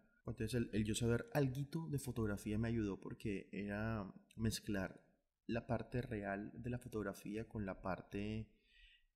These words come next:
mm, como inspiracional, por decirlo así, y con muy buena técnica, y no, y no mostrar esa parte de la fotografía fitness que mucha gente va como a posar a un gimnasio, que es como, ya ve, no, no, no, eso a mí no me gusta,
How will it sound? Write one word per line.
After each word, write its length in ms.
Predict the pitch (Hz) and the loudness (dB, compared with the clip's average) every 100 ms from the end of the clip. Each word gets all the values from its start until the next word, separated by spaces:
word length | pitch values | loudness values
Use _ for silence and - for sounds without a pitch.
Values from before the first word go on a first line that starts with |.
| - | -2
mm, 320 | 101 95 85 | 2 2 0
como 260 | - 110 104 | 0 2 2
inspiracional, 920 | 98 - 92 - - 95 87 180 240 | 0 -4 -6 -6 -6 -2 0 0 -2
por 100 | 208 180 | -4 -4
decirlo 260 | 175 165 | -4 -4
así, 280 | 160 196 - | -2 -2 -2
y 100 | 180 | -2
con 160 | - 131 | 2 6
muy 160 | 117 | 6
buena 300 | 110 104 104 | 4 0 0
técnica, 500 | - - 110 98 - | 0 0 -2 -4 -4
y 100 | 80 | 0
no, 120 | 107 104 | 0 4
y 140 | 120 | 6
no 80 | 117 | 6
mostrar 320 | 113 - 120 | 4 2 0
esa 180 | 127 127 | 0 0
parte 200 | 123 - | 0 0
de 60 | |
la 60 | 135 | -4
fotografía 720 | - 117 104 - 104 104 110 | -2 -2 -2 -2 0 0 0
fitness 360 | - 117 117 - | 2 2 0 -2
que 80 | 104 | 6
mucha 180 | 95 | 6
gente 240 | 117 107 117 | 6 2 -2
va 80 | 107 | 0
como 160 | 123 | 0
a 40 | 113 | 0
posar 320 | 95 98 90 | 0 4 4
a 40 | |
un 60 | 101 | 4
gimnasio, 500 | 123 113 107 - 113 | 2 4 2 -2 -10
que 100 | - | -12
es 80 | - | -8
como, 400 | 117 107 92 - | -4 -2 -4 -8
ya 160 | 90 82 | -8 -8
ve, 120 | - | -8
no, 240 | - - - | -10 -10 -8
no, 80 | 107 | -4
no, 140 | 117 104 | -2 -2
eso 160 | - 104 | -4 -2
a 40 | |
mí 100 | 95 | 0
no 80 | 92 | 0
me 80 | 90 | -2
gusta, 260 | 87 - | -4 -8